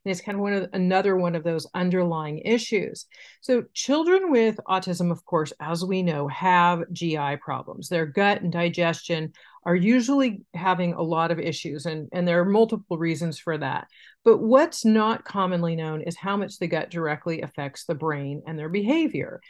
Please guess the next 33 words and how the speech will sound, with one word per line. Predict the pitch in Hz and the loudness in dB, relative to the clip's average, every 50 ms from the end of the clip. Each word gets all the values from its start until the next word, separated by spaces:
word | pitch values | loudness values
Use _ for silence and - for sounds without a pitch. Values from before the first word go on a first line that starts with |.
| - - - _ - | -20 -20 -20 _ -6
and | 202 196 | -2 -2
how | 175 170 208 202 196 190 | -2 0 2 2 2 0
part | 180 - - - 240 277 320 339 | 0 -6 -2 2 2 4 4 4
of | 339 | 4
that | 285 208 170 - - - | 4 2 2 0 -4 -4
problem | 190 165 160 160 160 165 170 | -2 -2 -2 -2 -4 -6 -6
comes | 170 - - 175 165 165 170 175 - | -6 -8 -8 -6 -4 -4 -4 -6 -8
from | - _ 170 147 147 147 151 - _ _ _ _ | -8 _ -6 -4 -4 -6 -8 -10 _ _ _ _
opiates. | 196 208 240 254 226 226 214 170 143 120 - - - - - _ _ - - - _ | 4 4 4 4 4 2 2 2 2 0 -6 -8 -10 -10 -10 _ _ -20 -20 -20 _
So | _ - - 202 185 175 180 175 | _ -4 2 4 4 4 4 2
yes, | - 196 190 170 156 156 - - - | 2 0 2 2 2 -2 -6 -10 -12
studies, | - - - - - - 185 180 175 196 208 226 - | -10 -10 -10 -10 -2 0 2 2 2 2 0 -2 -2
which | 156 - - - | -4 -8 -6 -6
I | 139 | -4
will | 147 160 185 | -2 -2 -2
link | 185 202 220 226 - | -2 -2 -4 -6 -4
to | - 233 220 | -2 -2 -2
in | 220 | -2
today's | 220 220 208 214 262 277 | -2 -4 -2 -2 -2 -2
show | 269 - 226 196 180 | -2 -2 0 0 2
notes, | 175 160 151 165 175 - _ _ _ _ _ _ _ _ _ _ | 2 0 -2 -4 -8 -10 _ _ _ _ _ _ _ _ _ _
show | - - - - 247 247 277 294 | -20 -6 2 4 6 6 6 6
the | 254 233 | 4 2
same | 220 - - 254 240 254 277 302 294 | 0 0 -2 0 0 2 0 0 -2
opiates | - - 233 262 262 - 233 214 196 180 190 - - | 2 2 2 2 2 0 0 0 0 -2 -4 -10 -8
that | - 202 - - | -8 -8 -8 -6
come | - 208 226 226 226 | -4 -2 0 0 0
from | 220 208 180 175 - | 0 0 -2 -4 0
opiate-derived | - 185 208 208 - 220 202 - 165 180 185 185 180 175 175 - - | 0 0 0 2 0 0 0 0 -2 -2 0 0 2 0 -2 -4 -6
drugs | - 196 214 254 262 247 214 190 165 165 170 175 - _ _ _ _ _ _ _ _ | -6 2 4 4 6 6 4 2 0 -2 -6 -10 -12 _ _ _ _ _ _ _ _
come | - - 247 254 285 | 0 2 4 4 4
from | 294 285 233 208 | 4 2 0 -2
some | 180 - - 196 185 | -2 -4 -4 -4 -4